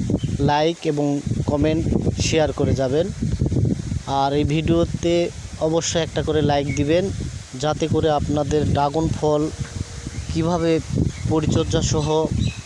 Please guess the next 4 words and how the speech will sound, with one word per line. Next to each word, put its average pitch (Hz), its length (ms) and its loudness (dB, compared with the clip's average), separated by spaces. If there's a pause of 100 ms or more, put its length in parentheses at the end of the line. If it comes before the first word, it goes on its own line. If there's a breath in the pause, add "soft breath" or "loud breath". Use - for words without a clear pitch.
(760)
পূর্ণাঙ্গ 180 440 2 (100)
ফলে 160 260 2 (960)
রূপান্তরিত 156 680 0
হয়, 143 360 0